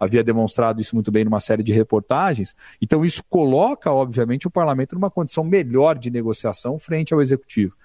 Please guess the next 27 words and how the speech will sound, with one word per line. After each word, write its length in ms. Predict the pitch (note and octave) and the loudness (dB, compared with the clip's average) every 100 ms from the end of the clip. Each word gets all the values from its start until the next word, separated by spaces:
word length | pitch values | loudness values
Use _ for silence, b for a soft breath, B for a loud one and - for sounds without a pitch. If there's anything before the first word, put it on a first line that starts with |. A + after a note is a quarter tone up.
| b b | b b
Não 60 | G3 | -2
quer 100 | G3 | 0
dizer 140 | G3 | 0
que 40 | G3 | 0
o 40 | |
executivo 320 | E3 - F3+ | -2 -4 -6
esteja 280 | E3+ F3 E3 | 0 0 0
de 120 | D#3+ | -2
joelhos 500 | D3 D3+ D3 D#3 A#2 | 0 4 4 4 2
dentro 220 | A2+ A2 - | 0 -2 -2
dessa 240 | A2 A2+ | -2 0
relação 480 | A#2 A2+ - B2+ D3+ | 0 0 -2 -4 -2
também, 340 | E3 B2+ C3+ | -2 0 0
muito 160 | G#2 - | 0 -2
pelo 140 | D#3 | -2
contrário, 440 | F#3 D#3+ C3 A2+ F#2+ | 0 0 0 -2 -4
o 40 | |
executivo 360 | G#2 - C3 C3 | -8 -4 -6 -2
tem 240 | C3+ D#3 b b b | -2 -2 b b b
uma 100 | A#2 | 0
série 220 | - E3+ | 2 2
de 80 | D#3+ | 2
recursos, 560 | D3+ - C#3+ C3 F#2 | 2 4 2 4 0
né, 260 | G#2 A#2+ F#2+ | -2 0 -2
coordena 400 | - G2 G#2+ B2+ | -2 -2 0 -2
cargos, 600 | - G#2+ A#2 C3+ G2+ F#2+ | -2 -2 0 -2 -4 -6
enfim, 320 | F#2+ - F2 | -8 -4 -6